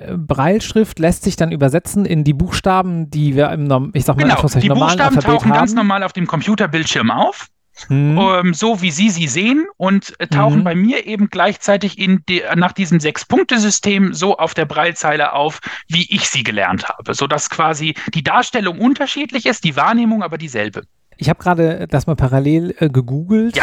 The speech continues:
Speaker 1: und sehe, dass es auch Umlaute und Lautzeichen gibt.
Speaker 2: Genau, es gibt Umlaute und Lautzeichen und da die Blindenschrift tatsächlich relativ umfassend ist,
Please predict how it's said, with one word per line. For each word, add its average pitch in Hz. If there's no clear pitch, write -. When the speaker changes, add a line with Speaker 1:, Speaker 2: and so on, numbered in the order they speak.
Speaker 1:
und 160
sehe, 170
dass 160
es 160
auch 165
Umlaute 190
und 147
Lautzeichen 127
gibt. 123
Speaker 2:
Genau, 113
es -
gibt -
Umlaute 185
und 147
Lautzeichen 220
und 165
da 156
die 156
Blindenschrift 226
tatsächlich 175
relativ 170
umfassend 233
ist, -